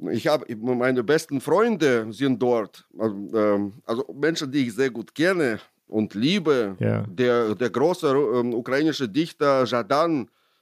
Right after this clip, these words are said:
Speaker 1: ähm, sitzt in, äh, belagertem Kharkiv und or-, organisiert dort den Widerstand. Da ist auch in Deutschland sehr bekannt. Ich, äh,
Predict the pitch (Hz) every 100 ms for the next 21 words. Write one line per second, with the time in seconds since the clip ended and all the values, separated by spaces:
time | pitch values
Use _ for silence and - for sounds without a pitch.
0 | _ 113 110 107 95 104 107 147 - 135
1 | 120 120 117 113 101 123 127 143 147 127
2 | 120 107 135 185 - 214 214 - _ _
3 | _ _ _ 135 135 131 - 131 - 131
4 | 117 139 139 101 147 160 - 139 123 127
5 | 98 139 175 151 - 180 208 - _ _
6 | _ _ _ _ _ _ _ 127 127 160
7 | 160 147 127 117 151 190 151 151 131 123
8 | 120 170 180 98 110 110